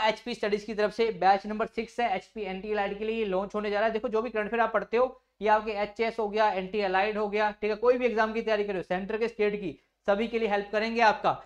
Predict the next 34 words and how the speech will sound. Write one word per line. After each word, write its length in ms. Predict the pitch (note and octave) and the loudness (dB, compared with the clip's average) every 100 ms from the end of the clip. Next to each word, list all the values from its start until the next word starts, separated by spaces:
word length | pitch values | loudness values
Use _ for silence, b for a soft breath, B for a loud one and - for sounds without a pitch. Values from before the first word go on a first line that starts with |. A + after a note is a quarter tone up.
| _ - | _ -6
तो 60 | G3 | -2
यहाँ 220 | F#3+ A3+ | 2 2
पर 120 | A#3+ | 2
अगर 200 | A#3 A3+ | 0 2
बात 260 | F#3+ F#3+ F#3+ | 4 2 2
की 60 | A3 | -2
जाए 120 | A3+ | 0
हमारे 240 | G#3+ G#3+ | 2 0
नए 160 | F3+ G3 | 0 0
बैच 220 | G#3+ G#3 | 0 0
के 120 | - A3 | -2 4
बारे 200 | G#3 G#3 | 4 4
में, 120 | A3+ | -2
तो 80 | G#3+ | 0
ये 100 | G#3 | 2
आपका 200 | G3+ G#3+ | 2 2
लॉन्च 300 | F#3 G#3 A3 | 0 0 -2
होने 160 | A3 G#3 | -2 0
जा 100 | G3+ | 2
रहा 80 | |
है 60 | G#3+ | 0
ट्वेंटी 240 | G#3 G3+ | -2 -2
एट 120 | A3 G3+ | -2 -2
दिसंबर 320 | F3+ G3 G#3 | -2 -2 0
से। 140 | A#3+ A#3 | 0 -2
प्री 240 | G#3+ A#3+ | 0 -2
प्लस 280 | A#3 A#3 - | 0 -2 -2
मेंस 160 | G#3+ G3 | -6 -2
दोनों 220 | F#3 G#3 | 0 0
को 60 | A3 | 0
बैच 200 | A3 A3 | 0 0
रहने 220 | G#3+ G#3+ | -4 -2
वाला 180 | G#3 | 2
है। 120 | A3 | 2